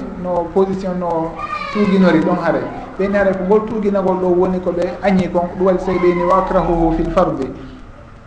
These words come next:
Hiɓe añi ɗum ɗon ka farilla, kono baasi ala e muɗum ka naafilo. Sabu noon ka naafilo on tigi no wawi juulude, ko juuti, immo ɗo jemma juula, o daro ko juuti noon.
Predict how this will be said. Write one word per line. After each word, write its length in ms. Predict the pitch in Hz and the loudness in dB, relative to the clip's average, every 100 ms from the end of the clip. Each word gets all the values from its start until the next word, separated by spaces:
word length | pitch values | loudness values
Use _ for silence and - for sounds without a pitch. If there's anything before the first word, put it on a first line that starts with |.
| - - - | -20 -18 -8
Hiɓe 160 | 170 | -2
añi 180 | 185 190 | -2 0
ɗum 140 | 185 185 | -2 -2
ɗon 180 | 170 | -2
ka 120 | 165 160 | -2 -2
farilla, 440 | 165 160 160 160 - - | 2 4 4 4 -2 -8
kono 160 | - 175 | -4 -2
baasi 360 | 165 190 190 185 | 4 4 4 2
ala 260 | 175 185 | 4 4
e 60 | 180 | 4
muɗum 300 | 180 180 180 | 2 0 0
ka 100 | 180 | 0
naafilo. 420 | 165 165 170 156 | 2 2 2 2
Sabu 200 | 156 196 | 2 2
noon 160 | 190 190 | 0 0
ka 80 | 185 | 2
naafilo 440 | 185 190 220 196 | 2 2 2 2
on 80 | 196 | 2
tigi 120 | 190 | 0
no 80 | 185 | 4
wawi 200 | 202 196 | 4 6
juulude, 320 | 196 208 202 220 - - - | 4 4 6 4 2 -6 -2
ko 80 | 175 | 0
juuti, 460 | 170 247 - - - | 2 2 2 -2 -2
immo 240 | 202 196 | 2 4
ɗo 240 | 196 208 190 | 6 6 6
jemma 260 | 196 190 180 | 2 4 2
juula, 360 | 196 196 214 - - - - - - - | 4 4 2 -4 -12 -16 -20 -20 -20 -6
o 260 | 160 160 170 160 | 0 0 0 2
daro 300 | 190 190 165 | 6 6 6
ko 160 | 160 160 | 6 4
juuti 300 | 247 247 175 | 4 2 2
noon. 160 | 139 | 0